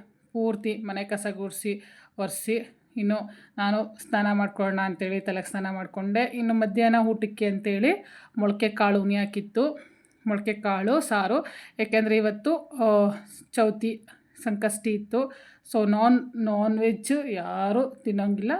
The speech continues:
So ಮನೇಲಂತೂ ಮಾಡೋದೇ ಇಲ್ಲ. ಕೆಲವೊಂದು ಸಲ ಹೊರಗಡೆ ನಾನು ತಿಂದಿದ್ದೀನಿ. ಮಂಗಳವಾರ ಬಿದ್ದರೆ ಮಾತ್ರ ನಾನು ಸಂಕಷ್ಟಿ, ಇದು ಚೌತಿ ಏನಿದೆ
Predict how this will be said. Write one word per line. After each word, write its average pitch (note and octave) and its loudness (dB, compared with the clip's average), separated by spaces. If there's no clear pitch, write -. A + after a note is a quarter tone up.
So B3+ 6
ಮನೇಲಂತೂ A#3+ 6
ಮಾಡೋದೇ G3+ 0
ಇಲ್ಲ. G3+ 0
ಕೆಲವೊಂದು C#4 8
ಸಲ C#4 4
ಹೊರಗಡೆ A#3 6
ನಾನು G#3 -2
ತಿಂದಿದ್ದೀನಿ. A3 2
ಮಂಗಳವಾರ D4 8
ಬಿದ್ದರೆ B3+ 2
ಮಾತ್ರ A#3 2
ನಾನು A#3+ 4
ಸಂಕಷ್ಟಿ, A3+ -2
ಇದು G#3 -2
ಚೌತಿ A3 -4
ಏನಿದೆ G#3+ -2